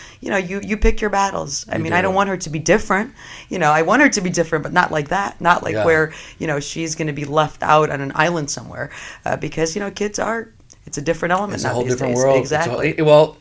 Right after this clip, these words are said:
Speaker 2: uh, for
Speaker 1: So
Speaker 2: example, and, and with the social media comes all the bully, the, the cyberbullying.
Speaker 1: We were, this
Speaker 2: So
Speaker 1: is
Speaker 2: back when they used to be able to look at you on the pra-, playground and maybe somebody would yell, "Commie," now you hide behind a computer and you
Speaker 1: Exactly,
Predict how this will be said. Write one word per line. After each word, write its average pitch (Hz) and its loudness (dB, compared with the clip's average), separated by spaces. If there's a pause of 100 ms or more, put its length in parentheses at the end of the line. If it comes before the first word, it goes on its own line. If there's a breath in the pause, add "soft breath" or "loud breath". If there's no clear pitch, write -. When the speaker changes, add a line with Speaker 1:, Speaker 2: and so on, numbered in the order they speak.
Speaker 2:
uh, - -6
for 139 2
Speaker 1:
So - 6
Speaker 2:
example, 139 2
and, 131 -2
and 123 0
with 123 -4
the 117 -4
social 123 0
media 127 -2
comes 120 -4
all 101 -2
the 98 -10
bully, 147 0
the, 120 -2
the 117 0 (120)
cyberbullying. 160 0
Speaker 1:
We 127 2
were, 151 0 (160)
this 143 -4
Speaker 2:
So 170 8
Speaker 1:
is 160 6
Speaker 2:
back 160 6
when 151 4
they 151 4
used 147 0
to 143 -8
be 135 -2
able 127 0
to 127 0
look 135 0
at 131 -4
you 131 -2
on 120 -2
the 117 -8
pra-, 147 -2
playground 131 -2
and 107 -6
maybe 117 -6
somebody 120 -2
would 107 -4
yell, 113 2
"Commie," 135 -4 (360 soft breath)
now 156 -4 (100)
you 117 -6
hide 131 2
behind 123 -4
a - -4
computer 202 -6
and 165 4
you 123 2
Speaker 1:
Exactly, 147 2